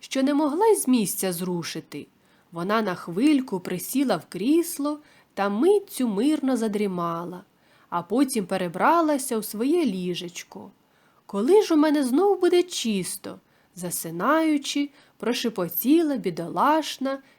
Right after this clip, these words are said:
місіс Мештон. Другого дня Маусіна встала ні світ, ні зоря й одразу ж взялася до генерального прибирання, яке тривало цілих два тижні.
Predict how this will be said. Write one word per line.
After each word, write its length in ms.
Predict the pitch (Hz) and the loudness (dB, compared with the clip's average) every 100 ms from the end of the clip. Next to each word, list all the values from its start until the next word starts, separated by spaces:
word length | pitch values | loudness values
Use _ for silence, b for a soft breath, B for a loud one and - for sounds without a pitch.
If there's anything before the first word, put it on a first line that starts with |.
| _ | _
місіс 640 | 185 190 285 294 277 254 226 | -8 2 4 4 0 -4 -4
Мештон. 760 | 226 - - 180 175 165 170 - _ _ _ _ _ _ _ | -4 -6 -4 -2 0 -2 -8 -16 _ _ _ _ _ _ _
Другого 520 | 175 160 339 349 233 185 | -10 4 6 8 6 2
дня 460 | 165 190 294 320 - b b - | -2 0 0 0 -8 b b -8
Маусіна 720 | 196 247 269 262 - 392 311 | 0 2 2 0 4 4 4
встала 600 | 190 - - 254 320 294 | 0 -6 -2 0 2 0
ні 160 | 233 220 | 0 -2
світ, 440 | - 202 277 294 | -4 0 0 2
ні 160 | 202 190 | -2 -2
зоря 560 | 170 165 175 254 311 311 b b b | -4 -6 0 0 0 -6 b b b
й 100 | 190 | -4
одразу 540 | 196 180 226 320 254 220 | -4 0 4 4 2 -2
ж 80 | |
взялася 920 | 175 175 170 175 262 320 302 - 277 294 b b b | -4 -4 0 2 4 2 -2 -6 -6 -8 b b b
до 160 | 190 262 | -2 2
генерального 800 | 269 254 185 226 330 302 254 208 | 2 2 2 2 2 0 -2 -4
прибирання, 960 | 190 180 165 170 196 285 320 285 285 285 b b b | -4 -6 -6 -2 0 2 0 0 -2 -6 b b b
яке 280 | 240 277 392 | -6 0 0
тривало 680 | 392 208 170 254 320 285 269 | 0 -4 0 2 2 0 -2
цілих 600 | 262 - 330 392 330 233 | -6 2 4 6 4 -2
два 280 | 170 202 220 | 0 0 0
тижні. 840 | - 202 190 180 156 170 175 | -2 -6 -4 -4 -6 -10 -14